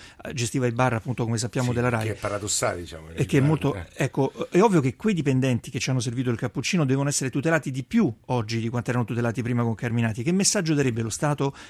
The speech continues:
Speaker 1: se oggi, come a me dicono, eh, questi dipendenti si trovassero in difficoltà?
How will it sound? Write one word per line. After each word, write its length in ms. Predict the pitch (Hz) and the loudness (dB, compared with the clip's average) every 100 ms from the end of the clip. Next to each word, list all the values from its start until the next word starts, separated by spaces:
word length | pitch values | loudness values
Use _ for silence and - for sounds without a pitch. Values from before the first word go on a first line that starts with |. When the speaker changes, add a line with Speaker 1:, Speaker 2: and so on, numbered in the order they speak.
| - | -6
Speaker 1:
se 220 | - 135 | 2 4
oggi, 460 | 135 127 123 135 - - | 4 4 2 0 -2 -8
come 180 | - 127 | -2 2
a 40 | |
me 200 | 123 135 - | 2 2 -2
dicono, 640 | 117 120 - 127 127 127 - | -6 -4 0 0 0 -2 -4
eh, 160 | 113 | -4
questi 240 | 104 143 143 | 0 -2 -2
dipendenti 480 | 123 127 131 143 - | -2 -2 0 -2 -4
si 100 | 143 | -4
trovassero 440 | 123 123 - 117 | -2 0 0 -2
in 60 | 120 | -2
difficoltà? 560 | 110 113 113 107 110 | -2 -4 -4 -4 -6